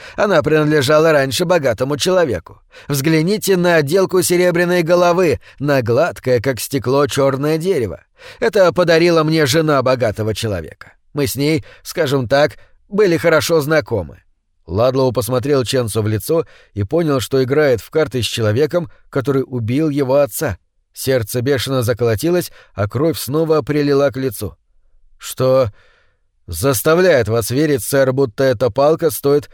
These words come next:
семнадцать сотен долларов?» «То, что она волшебная», — сказал Ченс,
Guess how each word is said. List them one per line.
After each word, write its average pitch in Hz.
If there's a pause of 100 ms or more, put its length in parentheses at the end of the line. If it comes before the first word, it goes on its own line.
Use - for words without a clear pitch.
(100)
семнадцать 151
сотен 143
долларов?» 95 (500)
«То, 104
что 151
она 139
волшебная», — 156 (100)
сказал 110
Ченс, 156